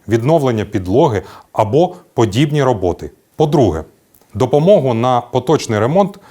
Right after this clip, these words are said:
зможуть отримати громадяни України, які є власниками або співвласниками житла, яке було пошкоджено через бойові дії.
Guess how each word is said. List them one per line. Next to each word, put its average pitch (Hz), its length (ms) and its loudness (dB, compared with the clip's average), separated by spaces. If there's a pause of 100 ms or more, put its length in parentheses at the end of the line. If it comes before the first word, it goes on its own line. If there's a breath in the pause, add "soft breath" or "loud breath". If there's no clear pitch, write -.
(180 loud breath)
зможуть 131 440 0
отримати 147 440 0
громадяни 110 460 0
України, 117 540 0
які 113 360 -2
є 139 180 0
власниками 107 840 -2 (180 loud breath)
або 107 360 0
співвласниками 113 840 -2
житла, 101 360 -4 (320 loud breath)
яке 110 260 0
було 139 240 0
пошкоджено 131 640 -2
через 104 300 -2
бойові 95 360 -4
дії. 87 380 -6